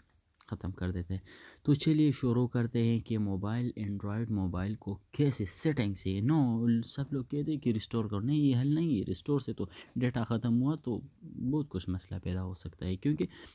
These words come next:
آ، س-، آ، ریسٹور کرنا بھی بہت، آ، کیا ہوتا ہے کہ وہ بھی مہارت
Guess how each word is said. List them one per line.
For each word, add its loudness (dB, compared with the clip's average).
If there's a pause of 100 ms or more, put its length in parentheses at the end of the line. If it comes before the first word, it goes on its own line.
(140)
آ، -2
س-، -10
آ، 0 (260)
ریسٹور 0
کرنا 0
بھی 2
بہت، 0 (300)
آ، -2 (280)
کیا 0
ہوتا -2
ہے -2
کہ -2
وہ 0
بھی 2
مہارت -2